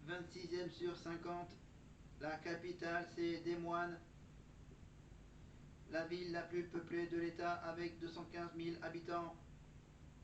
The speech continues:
La population de cet État fait de trois millions deux cent mille habitants.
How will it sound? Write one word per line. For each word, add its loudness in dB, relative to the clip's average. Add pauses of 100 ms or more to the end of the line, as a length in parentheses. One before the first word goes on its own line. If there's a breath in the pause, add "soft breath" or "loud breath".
(640)
La 2
population -2
de -4
cet -4
État 0 (160)
fait 2
de 2
trois -2
millions 0
deux -2
cent -4
mille 0
habitants. 0